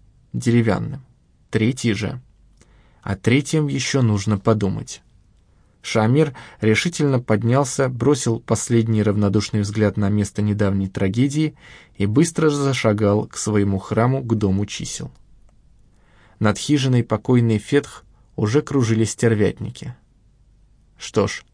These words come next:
они похоронят мёртвых тем единственным способом, который знают,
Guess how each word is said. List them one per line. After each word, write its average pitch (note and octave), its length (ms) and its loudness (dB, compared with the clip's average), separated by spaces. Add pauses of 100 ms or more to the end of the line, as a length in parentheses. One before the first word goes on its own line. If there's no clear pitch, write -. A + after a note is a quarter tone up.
(560)
они C#3+ 180 -6
похоронят B2 640 2
мёртвых A2+ 640 0 (100)
тем A2 220 2
единственным G#2 720 0
способом, B2+ 680 -2 (120)
который G2+ 420 0
знают, F#2+ 560 -4